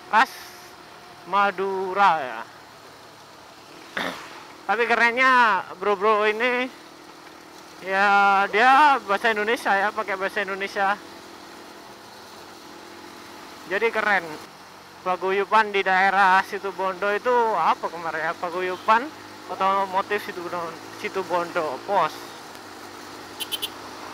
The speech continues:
Oh, mereka semua ini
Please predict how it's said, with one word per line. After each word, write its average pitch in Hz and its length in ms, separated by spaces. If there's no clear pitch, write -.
Oh, 175 320
mereka 190 320
semua 202 320
ini 214 480